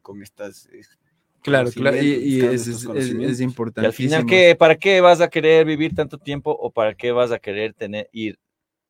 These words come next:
Speaker 3: a otra vida y volver a, al mismo planeta? ¿Para qué?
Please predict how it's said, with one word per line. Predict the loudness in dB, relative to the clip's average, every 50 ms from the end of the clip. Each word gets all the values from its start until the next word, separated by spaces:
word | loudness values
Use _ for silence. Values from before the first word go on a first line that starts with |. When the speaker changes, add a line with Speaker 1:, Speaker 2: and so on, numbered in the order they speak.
| _ _ _ _ -6
Speaker 3:
a | -4 -4
otra | -4 -2 -2 -2 -2
vida | -2 -4 -6 -6 -8 -8 _ _ _ _ _ _ _ _
y | -10 -6
volver | -2 -2 -2 0 0 0 0 0 0 -2 -4 -4
a, | -2 -2 -2 -2 -4 -6
al | -10 -10 -10 -10
mismo | -12 -12 -12 -12 -14 -14
planeta? | -14 -14 -14 -14 -16 -18 _ _ _ _ _
¿Para | -12 -10 -10 -10
qué? | -12 -14 -20 -20